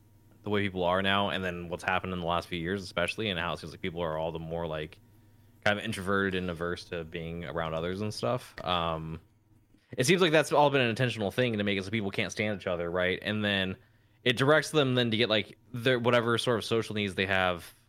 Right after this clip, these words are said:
online, where there's essentially middlemen, right? 'Cause in real life, right, if you, if you go and hang, hang out at somebody's house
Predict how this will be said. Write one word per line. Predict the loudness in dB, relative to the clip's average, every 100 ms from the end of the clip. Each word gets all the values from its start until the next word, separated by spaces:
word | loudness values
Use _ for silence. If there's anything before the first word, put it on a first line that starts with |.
| _ _ _ -2
online, | 0 2 2 4 4 2 0 -2 -6 -4
where | 2 2 2 0
there's | -2
essentially | -4 -4 -4 -4
middlemen, | -2 0 0 -2 -6 -2
right? | 0 0
'Cause | 0 0
in |
real | 4 4
life, | 4 4 0 -4
right, | 0 0
if | 0
you, | -2
if | -4 -2
you |
go | -2
and | 0
hang, | -2 -2 -4 -6
hang | -2 0
out | 0
at |
somebody's | 0 -2 0
house | 2 2 2 -6